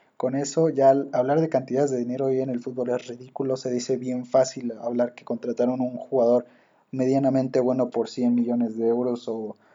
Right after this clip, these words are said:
o a lo mejor mucho estoy diciendo, sesenta, setenta millones de, de euros, es hablar ya de, de algo muy fácil, cuando a lo mejor hace veinte años era una locura. Entonces, influye mucho eso, al menos para mí.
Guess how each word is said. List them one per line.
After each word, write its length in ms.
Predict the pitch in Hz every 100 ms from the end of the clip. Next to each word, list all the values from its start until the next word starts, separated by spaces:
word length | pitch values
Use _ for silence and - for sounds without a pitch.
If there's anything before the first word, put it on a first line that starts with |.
| _ _
o 240 | 117 - 120
a 40 |
lo 80 | 123
mejor 220 | 120 139
mucho 300 | 131 127 -
estoy 220 | - 127
diciendo, 420 | 120 - 127 139
sesenta, 500 | 139 127 123 123 123
setenta 400 | 117 113 123 123
millones 360 | 120 123 123 120
de, 260 | 123 113 113 _ _ _ _
de 120 | 120
euros, 380 | 117 123 139 - 151
es 240 | 135 -
hablar 400 | 135 131 131 123
ya 180 | 123 123
de, 220 | 113 104 -
de 100 | 127
algo 180 | 131 127
muy 160 | 123
fácil, 380 | 120 185 196 117
cuando 260 | - 117 113
a 40 |
lo 80 | 117
mejor 260 | 110 - 131
hace 180 | 127
veinte 280 | 120 120 120
años 220 | 120 135 120
era 120 | 113
una 160 | 113
locura. 400 | 104 104 - 151
Entonces, 600 | 104 104 113 - 113 - _ _ _ _ - _ _ _ _
influye 460 | - 156 180 190 165
mucho 320 | 156 156 -
eso, 240 | 131 131 113
al 120 | 135
menos 200 | 151 -
para 180 | 117 110
mí. 160 | 120